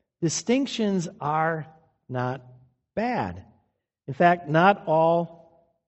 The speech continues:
distinctions between racial and ethnic and national groups are bad. In fact, it was God himself who actually introduced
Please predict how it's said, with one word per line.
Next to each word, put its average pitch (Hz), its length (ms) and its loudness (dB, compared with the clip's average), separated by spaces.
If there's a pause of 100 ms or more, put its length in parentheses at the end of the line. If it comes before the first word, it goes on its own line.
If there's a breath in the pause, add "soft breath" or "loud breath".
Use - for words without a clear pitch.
(160)
distinctions 160 760 -4
between 131 400 -6
racial 131 640 -2
and 110 160 -8 (240)
ethnic 143 640 -8
and 123 180 -8
national 120 540 -6
groups 156 680 -6
are 113 140 -8
bad. 107 480 -6 (480 soft breath)
In 131 140 -6
fact, 139 680 -6 (960)
it 139 140 -6
was 139 220 -2
God 131 560 0 (160)
himself 131 760 -6 (1080)
who 135 100 -10
actually 147 640 -2
introduced 147 880 -6